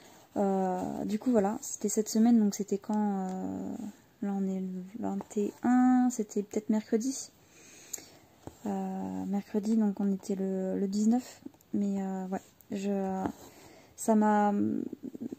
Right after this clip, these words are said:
ça m'a même pas fait mal, parce que sur le moment, je, je me disais, « Ça va me faire mal, ça va me faire mal. »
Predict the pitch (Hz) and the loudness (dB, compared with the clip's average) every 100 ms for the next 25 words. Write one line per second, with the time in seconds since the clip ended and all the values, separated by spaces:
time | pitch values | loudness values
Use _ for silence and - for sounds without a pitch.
0 | - - 240 247 262 285 277 240 262 269 | -10 4 8 10 10 8 8 8 8 6
1 | 220 - 220 220 220 240 277 208 196 208 | 2 -2 2 4 6 6 6 4 4 2
2 | 196 262 240 190 185 190 214 226 196 180 | 4 4 4 0 0 0 2 2 0 -4
3 | 180 190 220 | -2 0 0